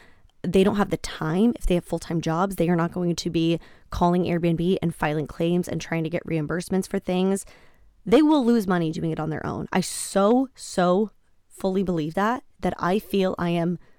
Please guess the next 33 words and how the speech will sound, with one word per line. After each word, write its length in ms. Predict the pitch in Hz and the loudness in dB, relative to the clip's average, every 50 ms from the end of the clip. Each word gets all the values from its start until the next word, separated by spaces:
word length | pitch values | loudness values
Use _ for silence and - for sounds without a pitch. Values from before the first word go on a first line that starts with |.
| - - - _ _ _ _ _ - - | -20 -20 -20 _ _ _ _ _ -2 2
I, 220 | - - 214 208 - | 2 2 2 2 2
I 120 | - 196 190 | 2 2 4
am 100 | 196 196 | 4 2
helping 480 | 151 151 156 175 180 170 208 208 226 | 0 -2 -2 -2 -2 0 0 0 0
them. 320 | 226 233 240 247 269 285 - _ _ | 2 0 0 0 -2 -4 -6 _ _
It 140 | - 190 180 | 0 2 2
is 240 | 185 185 185 175 214 | 2 2 2 0 0
my 300 | 196 190 185 185 180 - - - _ - | 0 2 2 0 0 -4 -8 -8 _ -2
ethical 460 | 190 190 - - 233 - - 262 254 | -2 0 0 -2 -2 0 0 0 0
duty 420 | 196 165 165 156 160 165 202 220 | 0 0 0 0 0 0 0 -2
as 160 | - - 175 156 | -2 -2 -2 -2
a 80 | 180 | -4
co-host 520 | - - 175 170 185 196 233 247 - - - - - - - - | -2 -2 -2 0 0 0 0 -2 -2 -6 -14 -18 -20 -20 -14 -8
to 140 | - 214 202 | -4 -4 -2
sell 200 | - - 175 170 | -2 -2 -4 -2
somebody 300 | - 185 175 160 160 160 | -2 -4 -4 -2 -4 -4
my 140 | 151 151 | -4 -6
services. 600 | 170 - - - - 165 - - - 196 196 - - - - - _ _ _ - | -8 -8 -8 -8 -8 -8 -8 -8 -8 -8 -10 -12 -18 -20 -20 -20 _ _ _ -6
I 60 | - 190 | -4 -4
so 400 | 165 - - - - 214 220 220 | -4 -4 -4 0 2 2 2 2
confidently 480 | - - 180 170 - - 165 - - | 0 -2 -4 -4 -4 -6 -6 -6 -6
believe 280 | 151 151 139 - - - | -8 -8 -8 -10 -10 -8
that. 220 | - - - - - - - - - - - | -8 -8 -8 -8 -12 -20 -20 -20 -20 -12 -4
That 180 | - 185 190 196 | 0 2 2 2
is 100 | 254 233 | 2 2
the 60 | 208 | 2
mindset 380 | 214 196 175 175 175 - 180 - | 2 2 0 0 -2 -4 -6 -6
shift 240 | - - 180 - - | -4 -6 -6 -6 -6
that 100 | 170 - | -6 -4
you 80 | 165 | -4
have 160 | 175 160 - | -4 -4 -6
to 100 | - - | -6 -8
make. 280 | 139 - - - - | -8 -8 -10 -14 -18